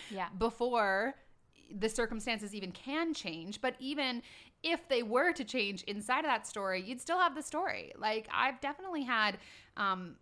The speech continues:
Speaker 2: lots of experiences where I finally, you know, did pay off debt, or I finally had my first ten K month, or I finally did this or that or whatever, and I was still in the story of not good enough,
Speaker 1: Mm-hmm.
Speaker 2: right? Not having it together, imposter syndrome, and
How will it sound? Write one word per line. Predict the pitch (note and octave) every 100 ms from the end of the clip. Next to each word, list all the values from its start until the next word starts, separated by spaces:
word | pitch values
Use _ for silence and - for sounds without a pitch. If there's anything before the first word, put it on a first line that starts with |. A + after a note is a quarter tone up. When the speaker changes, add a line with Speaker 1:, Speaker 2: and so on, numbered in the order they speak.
| -
Speaker 2:
lots | A3+ -
of | F#4+
experiences | - D#3+ D#3+ - F3+
where | F3+
I | F#3+
finally, | F#3+ G#3+ A3 A3+ A3 G3+ -
you | F#3+
know, | E3+ E3+
did | - C#4+ - _
pay | - F3
off | F3 -
debt, | F#3 F3
or | D#3+
I | -
finally | - G#3 A3 A3 G#3+ G#3+ - - _
had | - C#4 C4+
my | A3
first | G#3 F#3+
ten | G#3 G3+
K | F#3+ G3
month, | G3 F3+ F3 F3
or |
I | E3+
finally | F3 F3 G#3+ A#3
did | A3+ G#3
this | C4 A3+
or | F#3+ F#3+
that | B3 G#3
or | F#3
whatever, | F3+ C#4 C4 G3+ -
and | A3
I | G#3+
was | A3 A3+
still | - - A3+
in | A#3
the | A3
story | - A3+ A3+ G3+
of | G3
not | G#3 G#3+ F3+
good | F#3 C#4+
enough, | A3 E2 - -
Speaker 1:
Mm-hmm. | G#3 F3+ F3 F#3
Speaker 2:
right? | F3+ F3 A#3 F#3
Not | F3+ G#3 B3
having | A3 A3 A3+
it | A3
together, | - G3+ G#3+ G#3+ E3 D#3
imposter | F3 - A3 B3 - G#3+
syndrome, | G3 F3 E3+ E3
and | F#3